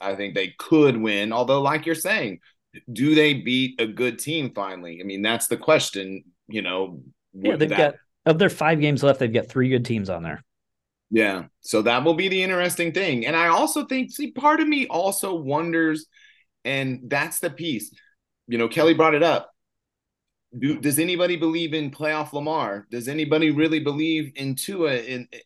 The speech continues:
Speaker 1: in the playoffs? Personally, for me, or Mike McDaniels, honestly, in the playoffs, you know, or, or certain, uh,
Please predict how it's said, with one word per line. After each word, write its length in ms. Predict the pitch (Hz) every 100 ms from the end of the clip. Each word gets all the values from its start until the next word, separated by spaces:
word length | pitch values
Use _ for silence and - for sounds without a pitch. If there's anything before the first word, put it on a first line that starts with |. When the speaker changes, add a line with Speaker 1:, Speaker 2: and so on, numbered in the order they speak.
| 135 - 139
Speaker 1:
in 140 | 143
the 80 | 127
playoffs? 440 | 107 127 107 104 - _
Personally, 380 | 180 160 156 139
for 160 | 143
me, 240 | 151 170 131
or 180 | 147 170
Mike 260 | 190 214
McDaniels, 720 | 214 - 202 254 226 170 127
honestly, 380 | 139 139 - 135
in 80 | 127
the 80 | 117
playoffs, 540 | - 117 101 98 -
you 180 | 135 131
know, 200 | 139 143 139
or, 200 | 143 127
or 180 | 139
certain, 380 | 131 151 139 139
uh, 220 | 117 -